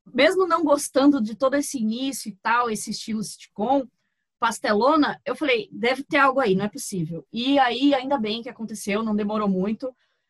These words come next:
É... e aí, quando já aconteceu essa cena, aí essa primeira cena, quando ela sai da sala, né?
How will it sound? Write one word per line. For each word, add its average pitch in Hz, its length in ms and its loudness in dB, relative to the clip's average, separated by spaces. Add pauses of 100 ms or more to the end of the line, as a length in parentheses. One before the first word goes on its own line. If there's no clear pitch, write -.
(160)
É... 196 680 4
e 220 180 2
aí, 233 180 2
quando 285 280 2
já 311 140 2
aconteceu 302 480 0
essa 415 280 -2
cena, 294 480 2
aí 262 100 0
essa 277 180 -2
primeira 277 340 -2
cena, 277 300 -2
quando 262 180 -4
ela 233 320 4
sai 254 300 0
da 285 100 2
sala, 262 380 2
né? 240 160 -6